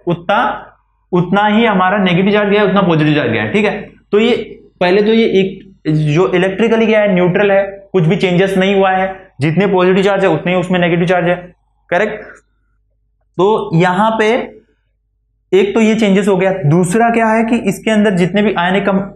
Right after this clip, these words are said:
इसका जो ये है हमारा डि-, अभी देखो दो vacant space बैठ गए इसमें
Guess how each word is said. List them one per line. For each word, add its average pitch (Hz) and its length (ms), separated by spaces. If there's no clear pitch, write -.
इसका 170 260
जो 214 280
ये 190 200
है 180 260
हमारा 151 260
डि-, 151 200
अभी 151 200
देखो 165 260
दो 202 540
vacant 196 300
space 233 280
बैठ 185 220
गए 147 200
इसमें 110 280